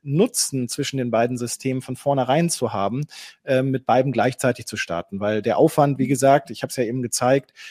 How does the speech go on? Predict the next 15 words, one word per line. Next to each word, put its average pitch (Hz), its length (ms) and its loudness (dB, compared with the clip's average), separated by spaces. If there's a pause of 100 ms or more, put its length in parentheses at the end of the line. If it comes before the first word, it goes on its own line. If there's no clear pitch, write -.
ist - 120 -8
nicht 135 160 -4
so 147 160 6
riesig 165 580 2 (260)
und 120 80 -6
du 123 100 2
hast 139 300 4
halt 131 220 4
mit 143 100 -2
dieser 131 180 0
Verbindung 143 600 0
eine 131 460 2 (400)
Arbeitsbeschleunigung 156 1400 4
pro 185 340 2
Be-, 151 260 0